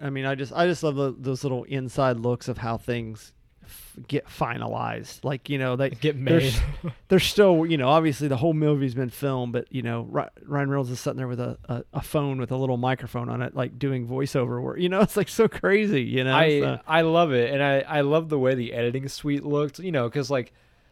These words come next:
Speaker 2: I think when you think of any big budget movie, like, you think they're gonna get the best of everything.
Speaker 1: Right.
Speaker 2: That was just, like, that was just some room with a couple couches and a dual monitor editing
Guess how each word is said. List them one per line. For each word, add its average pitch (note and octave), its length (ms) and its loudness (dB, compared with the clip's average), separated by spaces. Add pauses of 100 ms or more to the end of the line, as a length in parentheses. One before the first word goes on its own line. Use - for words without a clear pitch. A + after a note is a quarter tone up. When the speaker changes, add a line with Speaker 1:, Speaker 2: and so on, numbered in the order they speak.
(380)
Speaker 2:
I D3 120 0
think D#3 320 -6
when B2+ 380 -6
you B2 180 -10
think A#2 160 -10
of A#2 100 -8
any A#2 200 -8
big G#2+ 320 -10
budget A2+ 340 -10
movie, A2 480 -8 (340)
like, A#2 200 -8
you A2+ 80 -10
think - 260 -16
they're A2+ 160 -8
gonna G#2+ 160 -10
get G#2+ 200 -12
the - 60 -14
best - 360 -8
of A2+ 100 -10
everything. A#2+ 640 -8 (340)
Speaker 1:
Right. C#3 240 2
Speaker 2:
That G#3+ 140 2
was G#3 120 -2
just, G3 240 -6
like, D3+ 260 2 (200)
that A3+ 120 0
was B3 120 0
just - 160 -4
some D#3+ 220 0
room D#3 320 2
with B2+ 140 -2
a A#2+ 40 -10
couple B2+ 240 -2
couches C3+ 520 2
and C3 100 2
a A#2 40 -2
dual C3+ 280 2
monitor C3+ 480 0
editing A#2 580 -2